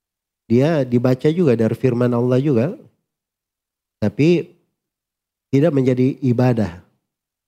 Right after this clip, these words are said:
membacanya. Jadi tidak sama dengan membaca Al-Quran ya, setiap hurufnya dapat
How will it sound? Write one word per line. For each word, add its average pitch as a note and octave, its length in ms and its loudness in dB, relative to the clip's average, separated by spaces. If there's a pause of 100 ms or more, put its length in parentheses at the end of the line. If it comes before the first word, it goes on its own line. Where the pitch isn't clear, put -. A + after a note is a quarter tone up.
(440)
membacanya. G#2 680 -2
Jadi G#2 240 -4
tidak A2 160 -2
sama C3+ 280 -2
dengan A2+ 240 0
membaca A2 240 -2
Al-Quran A2+ 480 -2
ya, B2 80 -2
setiap A2+ 360 -6
hurufnya A#2 400 -2
dapat G#2 320 -2